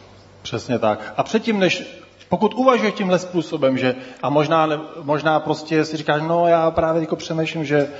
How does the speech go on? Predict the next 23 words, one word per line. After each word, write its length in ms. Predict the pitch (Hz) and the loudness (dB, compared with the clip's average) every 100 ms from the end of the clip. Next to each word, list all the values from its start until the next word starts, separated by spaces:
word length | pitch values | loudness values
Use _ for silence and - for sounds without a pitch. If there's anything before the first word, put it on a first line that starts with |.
| - - - | -16 -16 -6
že 360 | 123 135 131 131 | -2 4 4 2
se 140 | 131 | -2
na 80 | 131 | -2
to 120 | 123 | -2
vykašlu. 760 | 110 107 - 143 - 110 110 110 - - 139 | -2 -2 -4 -4 -4 -4 -2 -6 -12 -8 -2
Našel 280 | 131 - | -2 0
jsem 300 | 139 143 127 | -2 0 0
dvacet 340 | 123 151 151 160 | 2 0 0 -2
procent, 580 | 143 139 - 127 123 - - - - - - - | -2 -2 0 0 0 -4 -12 -16 -16 -18 -16 -4
o 80 | 139 | -2
dvacet 300 | 143 143 151 | 0 0 -2
procent 440 | - 135 - 127 - | -4 -2 0 -2 -2
hezčí, 720 | 131 131 - 131 123 127 - - - - - - - - | -4 -4 -4 0 0 0 -6 -16 -20 -20 -20 -20 -20 -16
všechno.“ 600 | - 160 - 135 127 123 123 - - | -6 -4 0 2 2 2 -6 -16 -4
A 120 | 139 | -2
prostě 280 | 135 151 165 | 0 0 -2
chceš 180 | 156 - | -2 0
to 80 | 180 | 2
opustit, 460 | 156 151 160 - 156 | 2 0 -4 -4 -4
tak 140 | 190 | -4
si 120 | 208 | -4
uvědom 420 | 196 196 196 185 | 2 4 6 6
a 220 | 160 - | 2 0